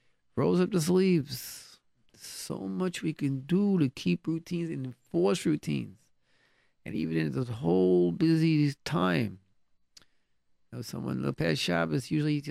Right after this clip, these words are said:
"Let's take a walk, a walk in the shul." That was a rekindling of just relaxing, enjoying each other. Mentioned it Tuesday nights.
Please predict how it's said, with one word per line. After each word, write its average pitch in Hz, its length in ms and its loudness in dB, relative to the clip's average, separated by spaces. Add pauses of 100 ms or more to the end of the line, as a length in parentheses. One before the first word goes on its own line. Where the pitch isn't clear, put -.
(140)
"Let's 156 160 -6
take 170 160 -6
a 160 40 -10
walk, 147 200 -4
a 117 100 -2
walk 131 200 -2
in 127 80 2
the 110 60 2
shul." - 280 -8 (840)
That - 100 -4
was 170 160 -2
a 165 220 -6
rekindling 175 840 0
of 165 80 -2
just 165 380 -2
relaxing, 151 840 0 (340)
enjoying 139 520 2
each - 180 -8
other. - 100 -16 (880)
Mentioned 135 280 -4
it 120 80 -4
Tuesday 151 400 2
nights. 151 580 0